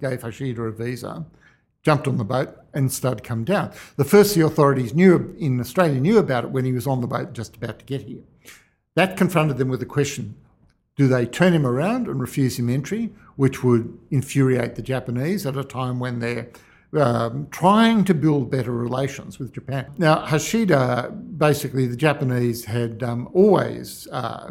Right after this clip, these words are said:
you know, you go everywhere, you look at everything, you write down everything, and you compile copious reports. Now, this, um, habit of, uh, cautious, careful, comprehensive intelligence preparation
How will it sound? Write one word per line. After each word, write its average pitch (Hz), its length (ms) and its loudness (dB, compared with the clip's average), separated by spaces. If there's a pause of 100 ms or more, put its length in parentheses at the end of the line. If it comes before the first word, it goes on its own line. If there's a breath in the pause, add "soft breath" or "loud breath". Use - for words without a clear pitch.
you 143 140 -6
know, 120 140 -4
you 147 160 -4
go 139 240 2
everywhere, 120 420 -2
you 139 240 -6
look 127 260 -8
at 139 80 -6
everything, 135 640 -8 (220 soft breath)
you 123 100 0
write 131 300 2
down 120 180 -4
everything, 127 440 -6
and 131 140 -4
you 139 120 -2
compile 123 580 -8 (220 soft breath)
copious 123 680 -2 (280)
reports. 156 540 -6 (440 soft breath)
Now, 151 280 4
this, - 480 -2 (1080)
um, 117 380 -2
habit 180 420 -2 (540)
of, 123 420 -2
uh, 120 260 -2 (100)
cautious, - 720 0
careful, 143 560 0 (100)
comprehensive 127 720 -6
intelligence 113 420 -8
preparation 127 760 -8